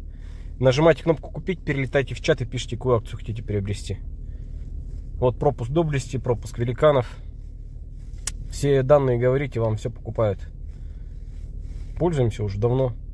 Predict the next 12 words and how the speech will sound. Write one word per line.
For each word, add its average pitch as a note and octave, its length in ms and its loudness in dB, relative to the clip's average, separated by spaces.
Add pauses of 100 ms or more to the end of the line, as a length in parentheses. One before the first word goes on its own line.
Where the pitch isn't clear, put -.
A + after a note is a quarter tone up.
Залетайте. A2 600 -2 (1040)
Последние A#2 400 2
цены, A2+ 220 0
ребят. A2 320 2 (340)
Вот - 200 -6
такие G2 300 -2
акции. F#2 360 -4 (3250)
Также E3+ 240 4
подписывайтесь E3 680 0
на D3 80 6
мой G#3 200 8
Telegram. E3+ 540 6